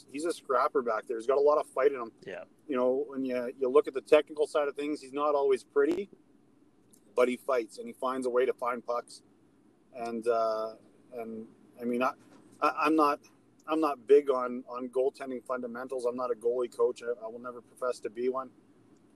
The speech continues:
Speaker 1: Um, but Josh Diaz just gets things done, and sometimes he gets things done the hard way, but he's got, he's got the athleticism that he can do that. You know, you see
Speaker 2: Yeah.
Speaker 1: some goalies, they can do that for a period,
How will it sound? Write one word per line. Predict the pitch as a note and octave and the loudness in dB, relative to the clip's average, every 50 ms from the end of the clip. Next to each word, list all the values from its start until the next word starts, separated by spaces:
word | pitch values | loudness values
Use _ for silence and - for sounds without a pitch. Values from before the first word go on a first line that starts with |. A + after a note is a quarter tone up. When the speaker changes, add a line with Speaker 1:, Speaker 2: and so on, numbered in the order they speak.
| - - | -10 -8
Speaker 1:
Um, | B2+ A#2+ A#2 A2+ A2 A2 A2 G#2+ G2 _ - - - - _ - C3 A2+ | -4 -2 -2 -2 -2 -4 -8 -14 -20 _ -20 -20 -20 -20 _ -20 -4 0
but | A#2+ A#2+ A#2+ A2+ - _ - A#2+ | 2 2 2 0 -4 _ -18 -4
Josh | A2 B2 B2 C3 C3+ B2+ - | 0 2 4 4 2 0 -2
Diaz | B2+ A#2+ B2 B2+ C3 C#3 D3 C3+ | -6 -2 0 2 2 2 0 -2
just | B2 B2+ A#2+ A2+ B2 | -2 -6 -8 -4 -2
gets | A#2+ B2+ B2 - - | 0 0 0 -2 -6
things | - C3+ B2 B2 A#2 A2 | -8 -6 -6 -4 -6 -4
done, | A2 A#2 A2+ A#2 C3+ D3 | -2 -2 -2 0 -2 -4
and | C3+ B2 - | -6 -6 -4
sometimes | - C#3+ C#3+ - D3 C#3 B2+ B2+ | -4 -4 -4 -4 -4 -4 -4 0
he | C3 | 2
gets | C#3 C3 - | 2 2 2
things | - C#3+ C3 B2 A#2+ | 0 -6 -6 -4 0
done | C3 C3 C3 | 0 0 0
the | B2 G#2 | 0 -2
hard | G#2+ A#2 B2 C#3 D3 | 0 2 2 2 2
way, | D#3+ F#3 G3+ G3+ | 4 4 4 6
but | D#3 D3 | 6 4
he's | C3 B2+ A#2+ | 4 2 2
got, | B2 C3+ C3 B2+ - - _ _ _ _ _ _ _ - - - | 4 4 4 4 4 -2 _ _ _ _ _ _ _ -20 -14 -12
he's | C#3+ B2+ | -8 2
got | B2 D3 C#3 C3+ - | 6 6 6 6 6
the | D#3 D3+ C#3 | 6 6 6
athleticism | B2+ A#2+ B2+ B2 B2+ B2+ C#3 D#3+ - - C3+ B2+ A#2+ A#2+ A#2+ | 6 4 2 4 4 4 6 4 2 0 -2 -8 -6 -6 -6
that | A#2+ | -6
he | A#2+ A2+ | -6 -8
can | - - A2+ A#2+ C3+ C#3+ | -10 -12 -12 -10 -8 -8
do | C3 A#2 G#2 | -6 -6 -6
that. | G2+ G2 G2 G2+ - _ _ _ _ _ - | -6 -6 -8 -10 -12 _ _ _ _ _ -8
You | C3+ B2 | -6 -4
know, | B2 | -2
you | C3 B2 | -2 0
see | C3+ B2+ | 0 0
Speaker 2:
Yeah. | - | 0
Speaker 1:
some | - - C3+ C3+ D3 C#3 | 0 0 -2 0 4 6
goalies, | C#3+ C#3+ C#3+ C#3 B2+ | 8 8 8 8 6
they | C3 C3 | 4 0
can | C3 B2 | -2 -4
do | A#2+ C#3+ C#3 | -2 2 2
that | C3+ C3+ - | 2 2 0
for | - B2+ | -4 -6
a | A#2 | -6
period, | - - D3+ D#3 D#3+ D3+ C#3+ B2+ A#2 | -6 -4 -2 0 0 2 2 2 0